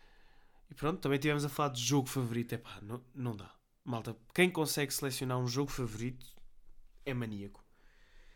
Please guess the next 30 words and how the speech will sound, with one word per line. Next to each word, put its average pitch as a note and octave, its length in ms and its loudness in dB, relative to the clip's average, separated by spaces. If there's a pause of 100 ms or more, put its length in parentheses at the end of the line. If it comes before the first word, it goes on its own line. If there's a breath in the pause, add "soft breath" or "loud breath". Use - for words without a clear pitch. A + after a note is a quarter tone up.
(720 soft breath)
Ou D3 100 0
pelo E3 160 4
menos E3+ 180 4
quem D3+ 220 0
consegue C#3 460 0
fazê-lo, D3 1200 -2 (880)
portanto, C3+ 300 -4
sem C#3 100 2
pensar C3 320 -2
quase C#3+ 240 -2
nada. G#2 320 -4 (380)
Eu, C#3+ 180 4
pelo D#3 240 0
menos, D3 240 0 (160)
eu F#3+ 140 8
não C#4+ 140 4
consigo G3 840 -2 (800)
escolher D3+ 360 -2
um D#3+ 120 2
jogo D#3 160 0
favorito. C3 480 -4 (120)
Não A#2+ 120 -2
dá. A2 240 -2 (720 soft breath)
Eu C3+ 80 2
fico C3 220 -2
do D3 100 4
género, C3+ 240 4
"Ok, C#3 160 0
posso B2+ 200 -2
escolher C3 300 -4